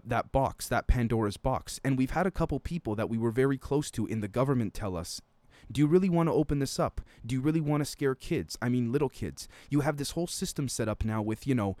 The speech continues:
with religious systems set up, a social network set up, and all of a sudden, you're gonna throw this thing into it, which is the biggest story of the millennia, and you have absolutely no way to explain it."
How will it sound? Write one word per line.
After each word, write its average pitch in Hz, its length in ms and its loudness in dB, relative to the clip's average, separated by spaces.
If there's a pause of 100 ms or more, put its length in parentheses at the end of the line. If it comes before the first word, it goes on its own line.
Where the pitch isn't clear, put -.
(140)
with 123 220 0
religious 131 400 0
systems 147 400 -2
set 135 160 0
up, 135 220 0
a 110 60 -4
social 117 340 -2
network 127 380 -2
set 139 200 0
up, 139 200 0 (240)
and 123 140 0
all 143 200 6
of 139 60 2
a 143 60 2
sudden, 135 380 2 (180)
you're 123 100 2
gonna 113 160 0
throw 131 220 4
this 131 200 -2
thing 143 160 0
into 117 240 2
it, 98 100 2
which 107 160 -2
is 107 100 -8
the 120 80 -4
biggest 131 340 0
story 127 320 2
of 110 100 -2
the 110 80 -2
millennia, 107 540 0 (200)
and 120 160 -2
you 120 60 4
have 117 200 0
absolutely 127 580 -2
no 117 120 2
way 113 180 0
to 107 120 0
explain 143 520 -2
it." - 240 -10